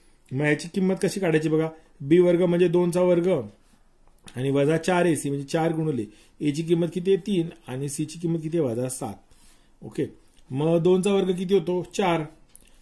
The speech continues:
आणि चार त्रिक बारा आणि बारा सत्ती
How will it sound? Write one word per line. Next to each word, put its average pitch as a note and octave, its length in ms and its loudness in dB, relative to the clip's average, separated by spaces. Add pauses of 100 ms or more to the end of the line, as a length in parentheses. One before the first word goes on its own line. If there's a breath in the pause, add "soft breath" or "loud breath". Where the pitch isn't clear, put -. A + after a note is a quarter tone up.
(100)
आणि D3+ 200 -2
चार E3+ 280 0
त्रिक G3+ 260 -2 (340)
बारा D#3 440 -2 (420 soft breath)
आणि D3 200 -2
बारा D#3+ 300 2
सत्ती F3+ 360 -4